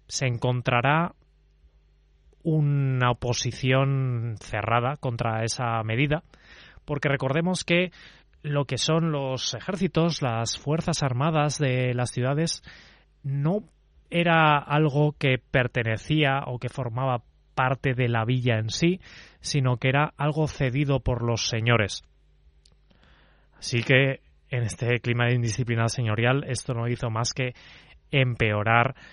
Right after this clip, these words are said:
la relación que se estaba estableciendo con, con el gobernador. A todo esto hay que añadirle, pues, una situación de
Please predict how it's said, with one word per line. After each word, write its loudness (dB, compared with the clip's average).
la -4
relación 0
que -6
se -8
estaba -4
estableciendo 0
con, 0
con 0
el 2
gobernador. 0
A -2
todo 2
esto 0
hay 4
que -2
añadirle, 0
pues, -2
una 2
situación 0
de 2